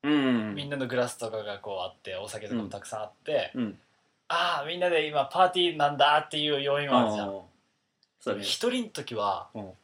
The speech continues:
Speaker 2: もうすぐ、もう、持ってきたくなるよね。
Speaker 1: あー、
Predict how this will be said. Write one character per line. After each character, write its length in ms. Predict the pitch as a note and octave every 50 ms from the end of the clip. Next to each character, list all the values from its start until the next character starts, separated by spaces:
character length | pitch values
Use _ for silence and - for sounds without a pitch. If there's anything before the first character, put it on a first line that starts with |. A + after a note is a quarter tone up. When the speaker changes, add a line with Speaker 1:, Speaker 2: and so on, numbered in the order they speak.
| _ _ _ _ _ _ _ _ _ _ _ _ _ _ _ -
Speaker 2:
も 160 | D3 D3+ C#3+
う 40 | C3
す 240 | - - - - G3+
ぐ、 240 | E3+ B2 F#2+ - - -
も 300 | C3 B2 A2 G2+ F#2+ - _ _ _ _ _ _ _ _ _
う、 40 | B2
持 60 | C3
っ 40 | B2
て 100 | - B2+
き 60 | -
た 60 | C3+ A2+
く 60 | A#2
な 100 | A2+ G#2+
る 60 | G2+
よ 80 | F2 E2
ね。 180 | E2 - - _ _ _ _ _ _ _ _ _ _ _ _ _ _ _ _ _ _ _ - _ _ _ _ _ _ _ - - - -
Speaker 1:
あ 40 |
ー、 20 | -